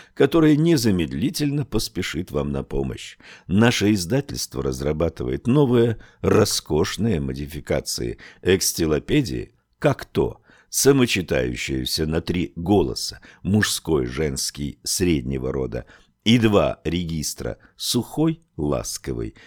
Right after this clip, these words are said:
модель ультралюкс, гарантирующая от всевозможных помех приему, чинимых посторонними, например, конкуренции, и оборудованную мини-баром с небольшой буяльней.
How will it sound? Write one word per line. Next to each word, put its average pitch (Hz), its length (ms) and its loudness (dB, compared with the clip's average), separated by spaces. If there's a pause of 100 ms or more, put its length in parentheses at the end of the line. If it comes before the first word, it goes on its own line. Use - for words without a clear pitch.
(140)
модель 92 640 4
ультралюкс, 76 880 -4 (180)
гарантирующая 85 960 2
от 82 220 -4
всевозможных 76 760 -4
помех 85 640 -2 (260)
приему, 82 760 0 (280)
чинимых 92 720 0 (140)
посторонними, 62 800 -2
например, 73 560 -2 (400)
конкуренции, 87 1080 0 (300)
и 131 180 6
оборудованную 117 880 4
мини-баром 87 840 0 (280)
с - 180 -2
небольшой 104 680 2 (120)
буяльней. 67 1040 -2